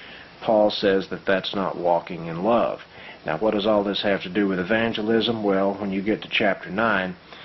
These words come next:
the first thing that Paul says is, "Am I not free?" In other words, I ought to be the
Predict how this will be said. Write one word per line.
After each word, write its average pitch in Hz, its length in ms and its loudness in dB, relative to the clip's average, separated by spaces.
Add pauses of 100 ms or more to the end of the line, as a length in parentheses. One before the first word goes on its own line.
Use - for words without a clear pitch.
(120)
the - 140 -16
first 127 260 2
thing 110 220 0
that 92 120 -6
Paul 101 300 2
says 95 560 2
is, 92 220 0 (100)
"Am 113 220 0
I 156 240 4
not 107 280 -2
free?" 60 520 -6 (160)
In 113 160 -2
other 120 240 4
words, 95 400 0 (100)
I 139 160 4
ought 113 280 0
to 110 60 -8
be 101 140 -2
the - 120 -4